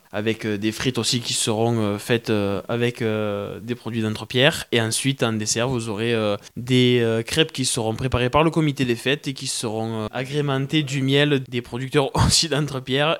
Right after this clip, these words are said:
Et en dessert, en dernier, vous aurez aussi des fromages à la dégustation.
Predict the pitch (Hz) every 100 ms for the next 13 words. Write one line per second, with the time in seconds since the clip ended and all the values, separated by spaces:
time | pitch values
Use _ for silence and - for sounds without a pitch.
0 | 131 123 120 113 - 131 123 117 117 107
1 | 120 131 123 110 113 110 - 120 110 117
2 | 113 120 113 110 107 113 101 -